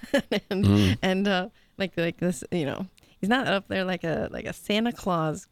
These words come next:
Speaker 1: quote unquote, figure, like, uh, "Oh, water, watch out. Better not." <laughs>
Speaker 2: Yeah, I'm
Speaker 1: You
Speaker 2: keeping
Speaker 1: know,
Speaker 2: track.
Speaker 1: um,
Speaker 2: Yeah.
Speaker 1: yeah, but more of, um, you know, more father, more, "Let me scoop you up." My grandson said, "Scoop." He, he says, "Scoop me up." He doesn't say, "Pick me up." He says,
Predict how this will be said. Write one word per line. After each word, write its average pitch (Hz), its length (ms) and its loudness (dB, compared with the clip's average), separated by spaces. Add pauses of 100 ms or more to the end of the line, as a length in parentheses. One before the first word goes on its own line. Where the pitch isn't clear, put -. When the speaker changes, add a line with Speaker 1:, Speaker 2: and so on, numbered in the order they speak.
Speaker 1:
quote 147 280 2
unquote, 170 380 -2
figure, 165 480 -2
like, 165 280 -2
uh, 160 320 0
"Oh, 165 160 0
water, 180 320 -2
watch 208 260 -2
out. 302 380 -2
Better 170 280 0
not." - 180 -2 (120)
<laughs> - 140 -4
Speaker 2:
Yeah, 120 320 8
I'm 120 60 2
Speaker 1:
You 117 120 0
Speaker 2:
keeping 131 240 4
Speaker 1:
know, - 60 4
Speaker 2:
track. 139 540 4
Speaker 1:
um, 190 580 0
Speaker 2:
Yeah. 208 280 2 (120)
Speaker 1:
yeah, 185 240 -4
but 170 180 -4
more 165 360 0
of, 160 280 -2
um, 160 300 -2 (880)
you - 140 -6
know, - 180 -10
more 170 200 -4
father, 165 580 -4
more, 160 440 -2 (440)
"Let 202 80 -6
me 190 80 -2
scoop - 340 -8
you 175 120 2
up." 175 160 0 (480)
My 175 100 -2
grandson 180 360 -4
said, 170 340 -4
"Scoop." - 380 -6
He, 208 180 -4
he 202 100 2
says, 175 300 -4
"Scoop - 260 -12
me 226 140 -4
up." - 240 -6
He 190 60 -4
doesn't 190 180 -2
say, 180 120 -2
"Pick - 240 -8
me 185 100 -4
up." 190 140 -10
He - 40 -18
says, - 380 -12